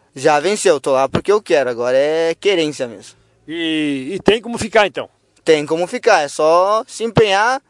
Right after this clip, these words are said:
Speaker 1: estudar, tudo que a gente quer, est-, com estudo e bastante empenho a gente consegue.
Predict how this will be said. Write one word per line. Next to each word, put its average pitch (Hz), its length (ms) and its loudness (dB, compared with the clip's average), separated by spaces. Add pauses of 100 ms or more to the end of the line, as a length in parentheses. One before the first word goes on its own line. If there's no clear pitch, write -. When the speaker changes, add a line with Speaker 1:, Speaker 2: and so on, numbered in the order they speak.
(420)
Speaker 1:
estudar, 214 840 2
tudo 247 180 -12
que 254 80 -8
a - 20 -2
gente 226 180 -6
quer, 220 240 2
est-, - 160 -6
com 226 160 -6
estudo 220 460 -8
e 202 160 -8
bastante 185 400 -2
empenho 277 220 -8
a - 20 -10
gente 208 160 -12
consegue. 135 520 -6